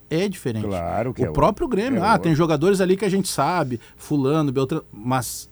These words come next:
Speaker 1: se a gente pegar a casca toda do time, tu tem uma quantidade, olha, vamos lá, goleiro o Grêmio tem, né? Se não for contratar um mais experiente, mas o, acho que os, os meninos dão conta.
Speaker 2: Lateral direito vai ter que
Speaker 1: Lateral
Speaker 2: contratar.
Speaker 1: tu vai ter que buscar.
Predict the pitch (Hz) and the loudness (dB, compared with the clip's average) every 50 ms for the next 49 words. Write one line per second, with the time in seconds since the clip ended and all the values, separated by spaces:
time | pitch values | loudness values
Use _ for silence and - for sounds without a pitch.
0 | - - - - 147 147 151 185 185 - 240 226 185 175 160 156 - - - 160 | -14 -8 -4 -2 -2 0 0 -2 -2 -2 -4 -2 -2 0 -2 -2 -2 -2 0 0
1 | 180 214 - - - 165 143 - 151 156 147 135 127 113 - - 139 190 240 254 | 0 0 0 -2 -4 -6 -4 -2 -2 -2 -2 -2 -2 -4 -4 -4 -4 -2 -2 -2
2 | 165 - - - - - - - - 285 - - - 117 123 135 165 175 - 208 | -2 -4 -8 -12 -20 -20 -20 -12 -10 -10 -6 -4 -2 -2 0 -2 -2 -2 -4 -6
3 | 202 - - 127 117 127 151 175 220 247 285 285 277 214 - - - - 120 135 | -6 -6 -4 -4 -4 -4 -4 -4 -6 -6 -6 -8 -8 -10 -12 -18 -12 -6 -2 -2
4 | 180 208 208 147 117 - - - - - - 123 151 190 202 190 160 113 - - | 0 0 0 -2 -4 -8 -14 -20 -20 -8 -2 0 2 2 4 2 2 0 -4 -8
5 | - 120 131 151 147 170 196 220 214 185 160 175 175 180 170 170 180 180 208 247 | -4 2 4 6 8 8 8 8 6 6 4 2 2 2 2 2 0 0 0 -2
6 | 285 269 - - - - - - - - - 107 107 143 180 185 - - - 120 | -2 -4 -6 -10 -20 -20 -20 -20 -20 -14 -8 -6 -6 -6 -6 -8 -8 -8 -6 -6
7 | 117 110 - 127 110 135 131 123 123 117 - 127 127 127 127 131 110 - - 151 | -4 -4 -4 -4 -4 -4 -2 -2 -2 -2 -2 -2 -2 0 -2 -2 -2 -4 -4 -2
8 | 165 156 147 202 202 - - 117 101 95 - - - _ - - - - 110 110 | 0 0 0 -2 -4 -6 -8 -8 -8 -10 -12 -18 -20 _ -20 -20 -16 -12 -10 -8
9 | 113 113 113 110 110 - 113 117 110 - - 127 120 117 - 135 131 127 127 131 | -8 -8 -8 -10 -10 -8 -8 -8 -8 -6 -4 -4 -4 -4 -4 -4 -4 -2 0 0
10 | 127 127 131 131 123 123 135 135 - - 127 160 185 - - - - 85 87 80 | 0 2 0 0 0 0 0 -2 0 -2 -2 -2 -4 -6 -10 -14 -12 -10 -10 -10
11 | - - 87 78 80 80 78 85 80 78 76 - 85 87 90 - 95 92 127 143 | -8 -8 -8 -6 -6 -6 -6 -6 -8 -8 -8 -8 -8 -8 -8 -8 -4 0 2 4
12 | 156 160 156 - 165 147 147 156 160 147 160 147 151 139 - 151 131 - 135 135 | 4 4 4 2 2 2 4 2 2 0 0 0 0 0 0 -2 -2 -2 -4 -4
13 | - - - 127 135 139 - 247 | -4 -4 -4 -4 -4 -4 -6 -10